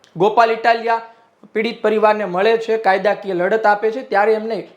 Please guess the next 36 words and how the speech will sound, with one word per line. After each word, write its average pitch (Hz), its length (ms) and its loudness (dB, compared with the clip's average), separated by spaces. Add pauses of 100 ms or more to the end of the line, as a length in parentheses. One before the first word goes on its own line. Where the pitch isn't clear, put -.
(120)
વિશ્વાસ 220 400 2
આવે 202 320 -2
છે 226 140 -6
કે 226 140 -8
ચાલો 190 300 0 (260)
કંઈક - 240 -4
થશે, 180 280 -4
ત્યારે 214 480 -2
એમને 240 200 -4
હિંમત 220 320 -2
આવે 185 200 0
છે 175 140 -14
કે 170 100 -10
ચાલો 185 300 0 (220)
આ 185 80 4
કેસમાં 208 420 -2
અમને 196 200 -4
ન્યાય 175 260 -6
મળી 165 240 -6
શકશે. - 520 -14 (220)
ગોપાલ 175 320 2
ઇટાલિયા 190 400 -2
જાય, 175 220 -2
રાજુ 175 280 -4
કરપડા 180 440 -2
જાય, 170 200 -4
રાજુ 165 260 -4
સોલંકી 185 520 -6
જાય, 180 180 -2 (240)
પરંતુ 220 420 -4 (440)
તમે 185 220 -6
ક્યાં 151 260 -10
છો? - 220 -18 (400)
સવાલ 175 340 0
એ 143 80 -6
છે. - 220 -16